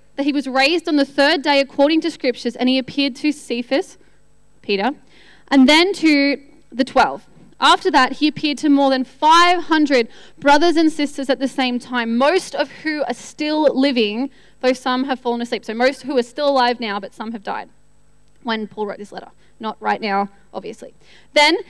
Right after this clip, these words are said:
he appeared to James, then to all the apostles, and last of all, he appeared to me also as to one abnormally born.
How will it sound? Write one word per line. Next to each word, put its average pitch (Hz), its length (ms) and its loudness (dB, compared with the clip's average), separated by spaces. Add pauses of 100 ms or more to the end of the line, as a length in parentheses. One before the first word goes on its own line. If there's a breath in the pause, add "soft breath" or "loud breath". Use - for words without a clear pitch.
he 339 160 4
appeared 311 440 -2
to 302 160 -4
James, 311 480 0
then 302 160 -4
to 294 80 -4
all 320 260 2
the 320 100 2
apostles, 262 440 -2
and 254 160 -4
last 311 280 0
of 285 80 -14
all, 247 120 0
he 254 160 -10
appeared 311 340 -8
to 311 80 -16
me 269 240 -6
also 233 320 -4
as 226 220 -6
to 262 120 -12
one 254 340 -4
abnormally 226 520 -8
born. 196 460 -12